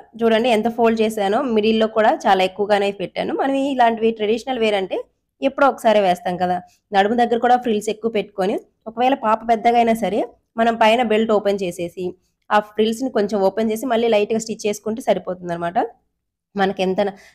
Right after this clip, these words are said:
నడుము లూజ్ ఎంత కావాలంటే అంత ఆ ఫ్రిల్స్ ఓపెన్ చేసుకొని మళ్ళీ స్టిచెస్ వేసుకోవచ్చు. అలా ఎక్స్ట్రా ఎక్స్ట్రాగా ఫ్రిల్స్ పెట్టుకున్నాను. పైన నడుము బెల్ట్ అయితే కాంట్రాస్ట్ ఏదన్నా వేయొచ్చు, లేకపోతే నేను ఈ క్లాత్ కొంచెం ఎక్స్ట్రా కూడా అలా దాచిపెట్టి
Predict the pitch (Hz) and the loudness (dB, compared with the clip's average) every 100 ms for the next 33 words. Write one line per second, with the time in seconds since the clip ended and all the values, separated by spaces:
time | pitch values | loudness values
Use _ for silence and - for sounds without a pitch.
0 | - 190 190 208 196 185 185 190 190 190 | -4 -2 0 0 0 -2 2 4 4 2
1 | 208 190 185 269 226 - - 196 196 190 | 0 -2 0 2 2 -2 -8 -6 -4 -4
2 | 190 190 190 190 208 269 - _ _ 262 | -4 -4 -4 -4 -4 -4 -8 _ _ -4
3 | 277 277 262 226 208 175 170 - 170 165 | -2 -4 -4 -2 -2 -4 -10 -6 -6 -6
4 | 254 349 _ _ _ 220 214 185 - 220 | -6 -8 _ _ _ 2 4 2 0 2
5 | 208 202 214 208 233 233 196 185 180 175 | 2 2 0 2 0 -2 -6 -6 -6 -8
6 | - 175 175 240 320 _ _ _ - 247 | -6 -6 -6 -6 -10 _ _ _ 0 2
7 | 262 254 233 247 233 226 220 214 262 247 | 2 2 2 2 2 2 2 2 0 2
8 | 208 202 208 214 220 190 190 208 190 190 | 2 2 0 0 0 2 2 2 2 2
9 | 190 - 226 220 247 302 277 240 226 208 | 0 -2 0 0 -2 -4 0 0 2 2
10 | 208 220 214 233 208 - 220 220 233 202 | 2 -2 -4 -2 -4 -2 -2 2 2 4
11 | 190 180 180 202 | 2 2 0 -4